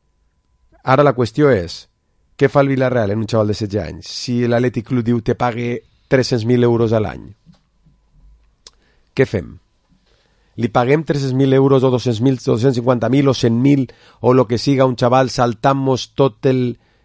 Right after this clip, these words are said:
escalafó? Ho han fet altres voltes i no ha eixit bé.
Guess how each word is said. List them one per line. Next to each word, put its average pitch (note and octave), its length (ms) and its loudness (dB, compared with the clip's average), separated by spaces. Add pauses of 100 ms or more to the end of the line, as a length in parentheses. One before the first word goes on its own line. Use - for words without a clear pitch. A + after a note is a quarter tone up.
(200)
escalafó? C3+ 680 0 (1080)
Ho A#2 120 2
han G#2+ 100 0
fet D#3 200 4
altres G2+ 280 -2
voltes D#2 600 -12 (260)
i B2 80 0
no A2 100 4
ha - 20 2
eixit F2+ 260 -4
bé. C2+ 240 -12